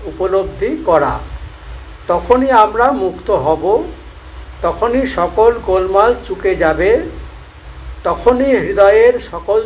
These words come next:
চঞ্চলতা স্থির হয়ে যাবে, তখনই সকল কুটিলতা সরল হয়ে যাবে, তখনই এই বহুত্বের ভ্রান্তি চলে যাবে,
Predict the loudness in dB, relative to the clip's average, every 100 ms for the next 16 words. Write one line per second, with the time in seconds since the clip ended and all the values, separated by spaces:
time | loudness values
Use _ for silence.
0 | -2 -4 -4 -4 -2 -2 2 4 4 0
1 | -6 -18 -16 -16 -12 -6 -2 -2 0 0
2 | 2 2 0 -2 -6 -12 -18 -20 -20 -20
3 | -20 -20 -12 -6 -2 2 4 4 0 -2
4 | -4 2 4 2 -2 -8 -4 -2 0 2
5 | 4 2 -2 -10 -20 -20 -16 -12 -2 2
6 | 6 4 4 4 4 4 4 4 4 0
7 | -10 -18 -20 -18 -20 -20 -12 -8 -4 -2
8 | 2 4 4 2 0 -2 -4 -6 2 2
9 | 2 -2 -2 -2 -6 -6 -4 -6 -10 -14
10 | -16 -16 -18 -10 0 4 6 6 2 0
11 | -6